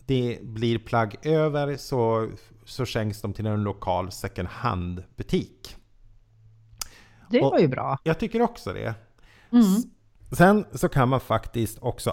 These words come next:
Speaker 1: arrangera en sån här klädbytesevent. Och då naturligtvis, det är väl lättast att om, om du går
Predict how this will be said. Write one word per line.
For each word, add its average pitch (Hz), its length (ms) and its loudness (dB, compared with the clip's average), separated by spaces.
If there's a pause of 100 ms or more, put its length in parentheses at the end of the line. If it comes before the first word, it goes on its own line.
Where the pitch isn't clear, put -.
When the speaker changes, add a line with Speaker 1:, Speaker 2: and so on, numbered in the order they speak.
Speaker 1:
arrangera 120 1160 4 (300)
en 101 480 2
sån 113 200 -4
här 95 160 -2
klädbytesevent. - 1900 -4 (800)
Och 139 480 0 (220)
då 123 260 0
naturligtvis, 127 680 -2
det 120 60 0
är 113 40 0
väl 120 100 -2
lättast 101 360 -2
att 101 100 -4
om, 110 140 0
om 117 100 0
du 104 80 4
går 107 180 2